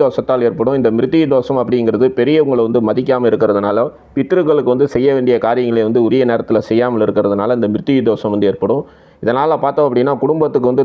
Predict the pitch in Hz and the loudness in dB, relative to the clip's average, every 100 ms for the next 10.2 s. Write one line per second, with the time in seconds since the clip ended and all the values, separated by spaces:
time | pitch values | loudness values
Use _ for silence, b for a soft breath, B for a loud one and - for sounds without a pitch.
0 | 127 123 139 139 135 120 123 113 113 110 | 0 2 2 2 2 0 0 2 2 2
1 | 110 120 107 120 135 123 110 104 104 101 | 2 2 2 0 -2 0 0 0 2 2
2 | 101 110 110 117 110 110 110 123 101 117 | 0 0 0 0 0 0 0 0 0 -2
3 | 139 135 120 113 113 110 101 107 104 101 | -2 -2 -4 -4 0 0 0 -2 -2 -2
4 | 101 113 113 90 98 117 160 B 101 123 | 0 0 0 -2 -2 -4 -6 B -4 -2
5 | 165 165 156 143 135 147 135 131 143 135 | 0 0 0 0 0 0 2 0 0 0
6 | 123 123 120 139 117 110 139 151 131 123 | 0 0 0 2 2 2 0 0 0 0
7 | 120 123 110 120 131 117 110 110 104 104 | 2 2 2 0 0 0 0 -2 0 0
8 | 123 120 117 147 147 123 117 113 110 110 | 2 2 0 0 0 0 0 -2 -2 -2
9 | 104 98 98 143 156 _ _ _ - 131 | -2 -2 0 -2 -4 _ _ _ -4 0
10 | 147 147 | 2 0